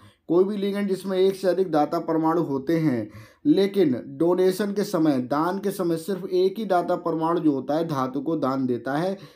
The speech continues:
या तो नाइट्रोजन देगा या यहाँ ऑक्सीजन देगा, वो उभय दंतुक जो होते हैं लिगेंड कहलाते हैं। तो इस तरह से आपको समझ में आ गया। इसी तरह से चलिए दूसरा देख लेते हैं कैसे। अब देखिए, जैसे सीएन माइनस की बात मैंने की,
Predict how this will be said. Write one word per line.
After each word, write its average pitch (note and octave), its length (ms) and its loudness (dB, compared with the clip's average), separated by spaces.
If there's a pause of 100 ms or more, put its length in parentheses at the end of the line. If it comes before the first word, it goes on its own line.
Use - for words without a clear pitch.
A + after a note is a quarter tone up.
(140)
या D3 140 2
तो D#3+ 180 -2
नाइट्रोजन C#3 540 0
देगा F3 280 2
या D#3 180 4
यहाँ C#3+ 300 0
ऑक्सीजन C#3+ 440 -4
देगा, F3+ 260 0 (520)
वो G#3+ 180 4
उभय F#3+ 280 4
दंतुक E3+ 400 2
जो D3 140 4
होते B2+ 240 0
हैं D#3+ 180 2
लिगेंड C#3 500 2
कहलाते A2 440 -2
हैं। A2 240 -4 (420)
तो F3 80 4
इस G3 120 2
तरह G3 140 0
से G3 120 2
आपको F3+ 220 2
समझ E3+ 200 0
में D#3 120 4
आ C#3+ 100 2
गया। D#3 200 -2 (280)
इसी E3+ 200 -2
तरह G3+ 160 0
से G3+ 120 -4
चलिए G3+ 240 2
दूसरा D#3 360 4
देख E3+ 200 2
लेते F3 220 2
हैं F3 100 0
कैसे। F#3+ 260 -4 (880)
अब F#3+ 100 0
देखिए, A3 200 -2
जैसे G#3 280 -2
सीएन A3 440 -4
माइनस F3+ 380 -2
की F3+ 120 -2
बात D#3 280 0
मैंने D3+ 240 4
की, A#2+ 240 -8